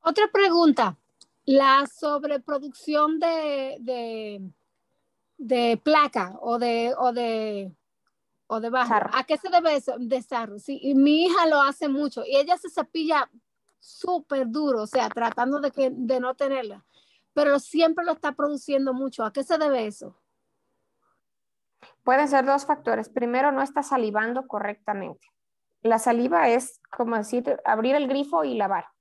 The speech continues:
Speaker 2: Y puede que su saliva no sea buena, puede que esté con una, una saliva muy espesa que pasa generalmente en los, en los niños y en algunos adolescentes,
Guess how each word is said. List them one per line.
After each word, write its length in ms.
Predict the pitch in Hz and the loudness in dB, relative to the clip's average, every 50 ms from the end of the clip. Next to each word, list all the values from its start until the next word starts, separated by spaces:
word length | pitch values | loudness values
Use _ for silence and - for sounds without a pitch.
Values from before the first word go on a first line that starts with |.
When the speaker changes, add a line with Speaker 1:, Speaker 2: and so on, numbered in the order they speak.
| _ _ _ _ _ _ _ _ _ _ _ | _ _ _ _ _ _ _ _ _ _ _
Speaker 2:
Y 120 | - 220 214 | -10 -10 -8
puede 320 | - 269 240 233 285 302 | -4 -4 -4 -4 -4 -4
que 80 | - 254 | -4 -6
su 120 | 247 240 | -6 -6
saliva 360 | - - 220 220 233 240 254 | -4 -2 -2 -2 0 0 0
no 160 | 247 226 226 226 | 0 0 -2 -4
sea 200 | 233 - 226 202 | -2 -2 -2 -2
buena, 380 | 196 196 190 180 - - 170 _ | 0 -2 -2 -4 -6 -12 -16 _
puede 220 | - 214 208 226 233 | -8 -6 -6 -6 -8
que 80 | - | -10
esté 240 | 220 - - 220 220 | -12 -10 -8 -8 -4
con 180 | - 233 226 214 | -2 -2 0 0
una, 320 | 208 214 220 226 220 - | 0 0 0 0 0 0
una 180 | - 208 220 220 | -2 -4 -4 -4
saliva 320 | - 233 214 202 214 214 | -2 -2 -2 0 0 0
muy 240 | 208 208 214 220 226 | 0 -2 -2 -2 -4
espesa 600 | 226 220 - _ - 247 247 247 - - - - | -4 -6 -8 _ -4 -4 -2 -2 -2 -4 -4 -4
que 100 | - 233 | -8 -10
pasa 320 | - - 226 226 - 254 240 | -6 -4 -4 -4 -4 -6 -6
generalmente 580 | - 240 220 208 202 202 208 214 220 214 226 | -4 -4 -2 0 0 0 0 0 -4 -4 -2
en 80 | 220 214 | -2 -4
los, 220 | 208 202 208 - | -4 -6 -8 -10
en 120 | - 190 196 | -10 -8 -8
los 160 | 190 185 190 | -8 -6 -4
niños 460 | 202 226 254 254 247 262 294 - _ _ _ _ _ _ | 0 0 2 2 0 0 -4 -6 _ _ _ _ _ _
y 100 | - 196 | -4 -2
en 60 | 202 196 | 0 2
algunos 320 | 190 190 196 220 226 - | 2 2 2 2 2 0
adolescentes, 640 | 226 214 208 214 208 - 247 269 285 302 302 - - | 2 2 2 0 0 -2 -2 -2 -2 -2 -4 -4 -6